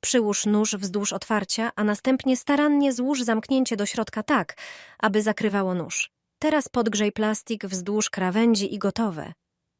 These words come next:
Plastik skleił się, tworząc szczelne zamknięcie.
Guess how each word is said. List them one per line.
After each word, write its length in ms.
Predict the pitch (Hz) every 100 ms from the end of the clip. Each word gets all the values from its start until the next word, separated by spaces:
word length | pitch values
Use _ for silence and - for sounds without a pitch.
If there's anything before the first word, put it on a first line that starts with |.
| -
Plastik 520 | 233 254 - 254 -
skleił 580 | - - 208 226 233 240
się, 200 | - 233
tworząc 480 | - 226 226 220
szczelne 440 | - - 226 214 202
zamknięcie. 720 | 196 185 185 170 165 -